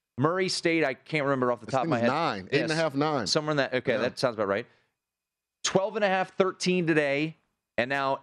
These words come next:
Speaker 1: eights. So is this the time where the public says, "Okay, we're done with, with Saint Peter's," or are they just gonna keep rolling with it?
Speaker 2: Yeah, I'm, I think it's a bad matchup for them.
Speaker 1: I think Armando, I think, to your point, I do believe, like, Armando Bacot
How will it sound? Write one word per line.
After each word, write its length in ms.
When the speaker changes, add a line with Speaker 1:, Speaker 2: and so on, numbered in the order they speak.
Speaker 1:
eights. 540
So 240
is 280
this 220
the 100
time 720
where 120
the 80
public 380
says, 280
"Okay, 240
we're 180
done 300
with, 160
with 120
Saint 260
Peter's," 420
or 80
are 40
they 80
just 140
gonna 140
keep 220
rolling 280
with 160
it? 120
Speaker 2:
Yeah, 220
I'm, 140
I 140
think 240
it's 120
a 40
bad 280
matchup 360
for 160
them. 120
Speaker 1:
I 100
think 160
Armando, 380
I 100
think, 280
to 80
your 200
point, 420
I 140
do 160
believe, 440
like, 160
Armando 460
Bacot 560